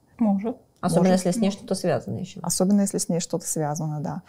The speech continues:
Speaker 3: А что так, что ещё у нас может быть артефактом учебной повседневности? Что это за предметы такие?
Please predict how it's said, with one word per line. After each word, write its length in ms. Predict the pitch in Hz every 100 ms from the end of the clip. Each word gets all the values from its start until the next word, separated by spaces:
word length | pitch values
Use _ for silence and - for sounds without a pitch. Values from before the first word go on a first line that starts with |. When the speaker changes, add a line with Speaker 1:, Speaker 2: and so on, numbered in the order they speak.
| - - -
Speaker 3:
А 120 | 185
что 220 | - 240
так, 200 | 226 185
что 180 | - 277
ещё 260 | 262 - 226
у 60 |
нас 220 | 170 160
может 240 | - 165 170
быть 180 | 160 233
артефактом 540 | 180 170 - 165 170
учебной 340 | 160 170 165
повседневности? 800 | 165 165 - 165 156 156 156 -
Что 200 | - -
это 160 | 214 180
за 100 | 165
предметы 460 | - 175 175 170 156
такие? 480 | 143 - - 226